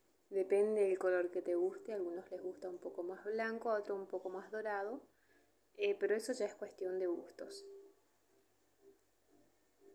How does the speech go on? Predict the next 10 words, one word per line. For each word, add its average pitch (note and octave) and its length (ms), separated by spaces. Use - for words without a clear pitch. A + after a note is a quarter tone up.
Tip C#4+ 320
muy A#3+ 240
importante, A3+ 720
le F3+ 120
hacemos G#3 400
un G#3+ 100
agujerito G#3 680
en A3+ 80
el F#3+ 180
medio A#3+ 580